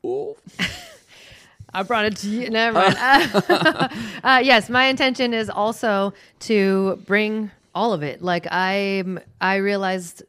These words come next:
Speaker 2: last night and yesterday,
Speaker 1: Mm-hmm.
Speaker 2: like, like we talked about the other day, like, when I don't bring my best self to you,
Speaker 1: Mm-hmm.
Speaker 2: what's the point?
Speaker 1: Get out of
Speaker 2: And
Speaker 1: town.
Speaker 2: the crazy part about that is that
Speaker 1: Mm-hmm.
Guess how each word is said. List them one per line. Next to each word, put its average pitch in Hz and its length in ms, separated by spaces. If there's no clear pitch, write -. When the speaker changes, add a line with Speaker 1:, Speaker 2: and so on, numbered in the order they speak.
Speaker 2:
last 175 500
night 190 520
and 170 260
yesterday, 170 640
Speaker 1:
Mm-hmm. 135 380
Speaker 2:
like, 190 140
like 233 140
we 254 100
talked 269 240
about 185 260
the 190 80
other 185 160
day, 208 220
like, 160 220
when 202 180
I 214 120
don't 247 180
bring 208 180
my 190 80
best 175 320
self 180 300
to 233 100
you, 220 200
Speaker 1:
Mm-hmm. - 720
Speaker 2:
what's 208 220
the 170 80
point? 156 480
Speaker 1:
Get 214 160
out - 20
of 214 80
Speaker 2:
And 185 80
Speaker 1:
town. 190 280
Speaker 2:
the 226 140
crazy 285 580
part 254 220
about 208 260
that 180 260
is 190 160
that 180 220
Speaker 1:
Mm-hmm. 113 120